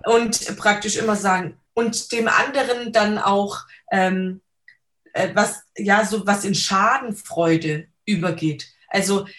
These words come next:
sie, sie beschweren sich über ihr eigenes Leben und, ähm, wenn sie dann irgendjemanden haben, zum Beispiel, also das ist Typischste ist eigentlich,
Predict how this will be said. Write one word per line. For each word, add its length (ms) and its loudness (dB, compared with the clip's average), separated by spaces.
sie, 480 0
sie 140 -4
beschweren 440 2
sich 180 -10
über 160 -2
ihr 220 2
eigenes 520 -2
Leben 560 -4
und, 500 -4
ähm, 560 2
wenn 160 4
sie 80 0
dann 200 2
irgendjemanden 760 0
haben, 540 0
zum 140 -6
Beispiel, 560 -4
also 220 -2
das 140 -4
ist 240 -6
Typischste 560 0
ist 200 -2
eigentlich, 540 -2